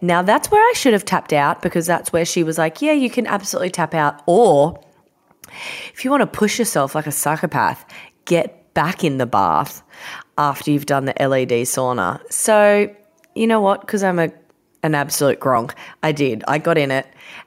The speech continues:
and I got my arms in. She was like, "If you can put your fingertips in, it'll really, like, bring your senses and your," ah, anyway, it was not nice. It was <laughs> not enjoyable.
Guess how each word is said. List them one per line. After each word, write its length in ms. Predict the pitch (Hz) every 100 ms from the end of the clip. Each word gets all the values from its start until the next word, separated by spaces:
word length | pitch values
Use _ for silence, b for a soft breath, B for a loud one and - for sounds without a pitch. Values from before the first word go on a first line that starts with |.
| -
and 160 | 175
I 80 | 175
got 140 | 175 170
my 160 | 165 -
arms 340 | 147 147 151
in. 260 | 139 135 156 B B B
She 180 | - -
was 140 | 160 151
like, 180 | 151
"If 100 | 156
you 60 | -
can 120 | 165
put 120 | 160
your 100 | 160
fingertips 600 | 156 151 151 160 - - 160
in, 300 | 160 214 - -
it'll 260 | 151 143
really, 320 | 139 143 139 135
like, 280 | 127 -
bring 320 | - 135 135 143
your 240 | 135 131
senses 600 | - - 127 131 143 135
and 140 | 131
your," 200 | 127 120 107 - _ _ _ _ -
ah, 400 | 214 233 160 175
anyway, 360 | 196 170 98 - b b b _ _
it 80 | 220
was 220 | 233 180
not 160 | 175 139
nice. 440 | 131 139 - - B B B -
It 100 | 196
was 220 | 180 160
<laughs> 60 |
not 40 | 170
enjoyable. 640 | 196 160 143 139 143 143